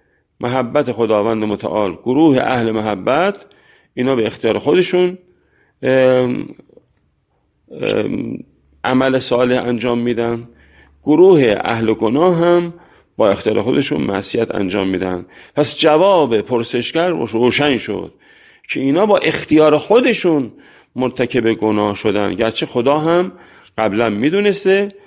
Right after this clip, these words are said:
و بر اساس علم خودش، اه،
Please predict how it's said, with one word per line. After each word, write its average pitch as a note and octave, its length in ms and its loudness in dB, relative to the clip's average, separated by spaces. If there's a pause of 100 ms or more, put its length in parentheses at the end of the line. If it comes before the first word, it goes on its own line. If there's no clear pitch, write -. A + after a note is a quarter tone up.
(200)
و G#2+ 60 0
بر A#2 160 2
اساس A2 560 -4 (880)
علم B2 500 4
خودش، A3+ 640 4 (540)
اه، G#2 220 -4